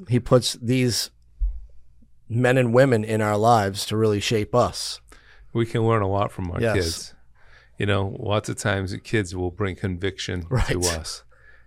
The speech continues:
Speaker 2: You know, I remember, um, uh, one of my sons used to write little notes to us and, uh, with all kinds of s-, scriptural passages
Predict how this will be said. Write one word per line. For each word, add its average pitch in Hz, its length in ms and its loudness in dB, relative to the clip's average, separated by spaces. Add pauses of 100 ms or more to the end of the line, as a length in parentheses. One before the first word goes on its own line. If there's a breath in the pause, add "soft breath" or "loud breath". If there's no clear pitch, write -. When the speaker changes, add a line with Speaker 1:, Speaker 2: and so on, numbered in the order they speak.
Speaker 2:
You 107 100 -4
know, 95 140 0
I 95 60 2
remember, 98 520 -2
um, 92 340 -6 (540 soft breath)
uh, 92 180 -4 (200)
one 98 240 -4
of 92 60 -6
my 92 140 -2
sons 95 520 -4
used 101 220 -4
to 92 100 -6
write 95 320 -2 (160)
little 95 240 -4
notes 98 640 -4
to 95 240 -4
us - 360 -2 (500 soft breath)
and, 95 280 -2
uh, 92 240 0
with 101 220 -2
all 101 180 2
kinds 101 340 -2
of 98 200 -4
s-, - 180 -8 (140)
scriptural - 560 -2
passages 95 920 -2